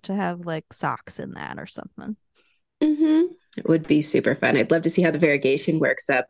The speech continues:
Speaker 2: in stockinette stitch instead of garter.
Speaker 1: Yeah.
Speaker 2: That's super fun. The only other, well, I've been working on a couple things. I've been working on my enormous poncho, and it continues to be enormous. My mother texted me. She's like, "Oh, did you finish?" I'm like, "Ha, ha, ha, no.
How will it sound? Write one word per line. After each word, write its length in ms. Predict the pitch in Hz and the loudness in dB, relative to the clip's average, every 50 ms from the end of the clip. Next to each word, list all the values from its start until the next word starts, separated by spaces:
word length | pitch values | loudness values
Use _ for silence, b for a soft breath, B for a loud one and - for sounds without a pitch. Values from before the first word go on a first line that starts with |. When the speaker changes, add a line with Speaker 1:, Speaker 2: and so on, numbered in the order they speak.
| - 131 - | -4 -4 -2
Speaker 2:
in 240 | 147 143 147 127 147 | 0 0 2 2 0
stockinette 480 | - - - 117 - - 127 127 - - | 0 0 -2 -2 0 0 0 0 0 0
stitch 360 | - - - - - - - - | -2 -2 -2 -2 -4 -2 0 0
instead 260 | - - 151 143 110 | 2 4 4 2 2
of 100 | - - | 0 0
garter. 460 | - 113 113 101 87 92 92 90 - - _ _ _ _ - | 2 2 4 4 4 4 2 2 0 -6 _ _ _ _ -20
Speaker 1:
Yeah. 460 | 175 180 180 170 - - 52 - 185 - _ - - - | -16 -14 -14 -14 -14 -18 -20 -20 -20 -20 _ -20 -18 -16
Speaker 2:
That's 160 | 175 - - | -10 -8 -6
super 280 | - - - - - - | -4 -2 0 0 0 -2
fun. 400 | - - - - - 214 196 190 - _ _ _ - - | -2 -4 -6 -4 -4 -6 -8 -10 -12 _ _ _ 0 2
The 100 | 196 190 | 4 6
only 160 | 185 196 202 | 6 4 4
other, 260 | 208 226 240 233 - - | 4 2 2 0 2 2
well, 340 | 208 220 226 214 - - - - | 2 2 2 2 0 -2 -8 -14
I've 220 | - - - - - | -16 -16 -14 -4 0
been 140 | 233 233 240 | 2 2 2
working 220 | 262 269 285 269 | 2 2 2 4
on 80 | 240 208 | 4 4
a 40 | |
couple 260 | 202 - 180 - 175 180 | 2 2 0 0 0 0
things. 240 | - - - 180 - | 2 0 0 0 0
I've 60 | 185 | 0
been 120 | 185 185 185 | 2 2 4
working 320 | 170 175 185 190 196 190 175 | 2 2 2 0 0 2 2
on 80 | 170 165 | 2 2
my 160 | 160 165 - 165 | 2 0 0 0
enormous 540 | 175 175 170 156 143 139 147 156 180 - | 0 0 0 0 -2 -2 -4 -4 -4 -6
poncho, 600 | - - 127 135 143 143 - 131 117 131 131 127 - _ _ _ _ _ _ _ _ _ _ _ _ _ _ - | -8 -8 -6 -4 -4 -4 -2 0 2 2 2 2 0 _ _ _ _ _ _ _ _ _ _ _ _ _ _ 2
and 160 | 175 170 - | 4 6 6
it 200 | 214 - - - - | 4 4 0 0 2
continues 520 | 190 180 170 175 156 135 107 123 - - | 4 6 6 6 6 8 6 6 4 4
to 80 | - 170 | 2 4
be 160 | 160 151 139 | 6 6 6
enormous. 840 | 127 147 131 110 98 - 117 104 - 185 180 - - - - - - - _ _ _ _ _ | 6 6 6 6 6 6 6 6 6 6 4 4 2 2 0 0 -4 -6 _ _ _ _ _
My 80 | 165 156 | 4 4
mother 240 | 156 143 131 139 156 | 4 6 4 4 2
texted 400 | - - 147 - - - - - | 2 0 0 0 0 0 2 2
me. 100 | 175 175 | 2 2
She's 180 | 208 - 226 | 2 2 2
like, 140 | 269 302 427 508 | 2 4 4 4
"Oh, 60 | 605 554 | 2 2
did 120 | 415 - | 2 0
you 80 | 392 403 | 0 0
finish?" 380 | 403 359 359 381 359 339 - | 0 0 0 0 -2 -4 -2
I'm 60 | 208 | 0
like, 140 | 175 156 - - | 0 0 0 0
"Ha, 120 | - - | 0 0
ha, 100 | - 165 | 2 2
ha, 140 | 165 143 135 | 2 2 2
no. 220 | 143 131 98 - | 2 2 2 0